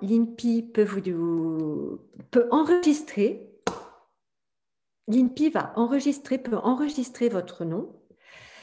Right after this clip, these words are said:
Derrière, il y a un délai de deux mois pour faire opposition. Mais après, vous n'êtes pas sauvé pour autant.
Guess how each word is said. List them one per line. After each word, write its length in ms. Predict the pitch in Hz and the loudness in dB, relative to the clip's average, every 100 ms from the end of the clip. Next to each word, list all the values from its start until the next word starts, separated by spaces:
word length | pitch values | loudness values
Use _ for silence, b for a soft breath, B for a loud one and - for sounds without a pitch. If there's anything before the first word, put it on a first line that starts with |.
| B | B
Derrière, 460 | 220 254 233 254 226 | 0 0 0 -2 0
il 80 | |
y 100 | 196 | -2
a 60 | 202 | 0
un 160 | 202 190 | -2 -2
délai 360 | 220 208 208 208 | 0 2 0 0
de 300 | 165 175 165 | -4 -4 -4
deux 220 | 160 190 | -4 -2
mois 440 | 190 202 - - - | 0 -2 -4 -12 -16
pour 120 | 180 | -10
faire 200 | - 196 | -4 -2
opposition. 760 | 196 185 185 185 214 262 - - _ _ _ _ B B B - | -2 -4 -6 -8 -4 -4 -6 -20 _ _ _ _ B B B 2
Mais 300 | 214 214 220 | 6 6 2
après, 500 | 240 247 - 214 370 - - _ _ _ _ _ _ _ _ _ _ _ _ _ _ _ _ _ - | -4 -4 -2 0 -2 -8 -20 _ _ _ _ _ _ _ _ _ _ _ _ _ _ _ _ _ -6
vous 120 | 226 | -4
n'êtes 260 | 220 202 - | -2 -6 -4
pas 200 | 262 262 | -4 -4
sauvé 420 | - 240 214 285 | -2 0 0 0
pour 160 | 254 | -2
autant. 420 | 214 214 165 - | -4 -6 -14 -16